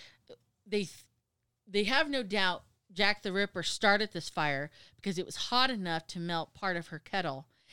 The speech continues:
And right there next to the fireplace is her boots. So, I mean, he's just set this entire room up. And they actually think that he starts this fire to kind of get the attention for people to look in and be like,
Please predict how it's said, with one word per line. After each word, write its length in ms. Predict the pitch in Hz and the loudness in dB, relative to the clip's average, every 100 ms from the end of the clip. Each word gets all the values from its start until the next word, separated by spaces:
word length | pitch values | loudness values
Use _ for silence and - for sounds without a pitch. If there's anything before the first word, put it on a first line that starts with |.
| - _ - | -20 _ -2
And 340 | 185 180 180 - | 0 -2 -6 -10
right 320 | 170 196 262 - | -2 0 0 -2
there 340 | 226 214 208 | 0 0 0
next 360 | 202 190 208 - | -2 -4 -4 -6
to 80 | 220 | -8
the 120 | 214 | -8
fireplace 840 | - 165 160 160 170 147 151 - - - _ - | 0 2 2 0 -4 -6 -6 -12 -20 -20 _ -6
is 240 | 180 156 | -4 -2
her 100 | 185 | -4
boots. 640 | 160 160 - - - - _ _ - | -4 -6 -8 -14 -14 -16 _ _ -4
So, 120 | 233 | 0
I 40 | |
mean, 140 | 233 190 | 0 4
he's 360 | 330 403 - | 4 2 -2
just 380 | - 190 165 - | 0 -2 -2 -2
set 240 | 240 214 | 0 0
this 180 | 196 170 | -6 -8
entire 480 | 175 165 226 202 170 | -10 -2 2 2 2
room 220 | 170 160 | -2 -2
up. 180 | 156 - _ _ _ _ _ _ _ _ - - - - - | -4 -6 _ _ _ _ _ _ _ _ -20 -20 -20 -8 -2
And 120 | 220 | 2
they 120 | 214 | 4
actually 360 | 226 277 247 214 | 4 4 0 -2
think 300 | 226 208 190 | -4 -4 -4
that 160 | 170 | -8
he 140 | - 196 | -8 -10
starts 440 | - 233 240 - | -2 0 0 -4
this 200 | 185 - | -10 -6
fire 300 | - 165 160 | 0 2 0
to 80 | 165 | -4
kind 220 | - 185 | -2 -2
of 80 | 165 | -2
get 140 | 165 | -6
the 120 | 175 | -6
attention 640 | 156 - 170 170 - 143 151 _ _ _ _ _ _ - | -6 -4 -4 -4 -6 -8 -10 _ _ _ _ _ _ -10
for 260 | 156 160 | -6 -6
people 300 | 151 196 175 | -6 -8 -8
to 60 | 160 | -6
look 360 | 165 170 160 147 | -4 -4 -6 -6
in 360 | 156 139 147 - _ - | -6 -6 -8 -14 _ -12
and 200 | 147 147 | -8 -6
be 120 | 151 | -6
like, 480 | 143 135 113 - | -4 -6 -10 -16